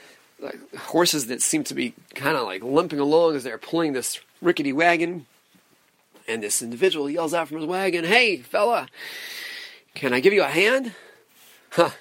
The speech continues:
give me a hand. How are you gonna do that? What are you gonna provide me?" He said, "Well, I've got my horses over here. I can latch them to your carriage and pull you out of there." And he looks at this individual and says, um, "Fine, sir, appreciate the offer, but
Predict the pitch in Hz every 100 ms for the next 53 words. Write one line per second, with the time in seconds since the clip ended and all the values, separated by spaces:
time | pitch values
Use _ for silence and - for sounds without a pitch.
0 | 123 151 143 135 147 151 131 - - -
1 | - - - 135 170 156 139 139 175 120
2 | 143 156 151 127 127 160 175 147 92 -
3 | - - - 165 233 294 160 156 175 165
4 | 214 269 175 185 165 170 151 160 160 151
5 | 147 196 220 - 170 139 175 175 175 -
6 | - - _ - 330 254 175 147 - 196
7 | 220 233 262 147 104 - - _ - -
8 | _ _ _ _ 143 127 120 123 131 139
9 | - 113 107 110 110 127 123 113 107 104
10 | 104 101 104 - 104 98 90 - - _
11 | _ - - _ _ - 135 127 175 117
12 | - _ _ _ _ - 156 131 120 143
13 | 165 - 92 -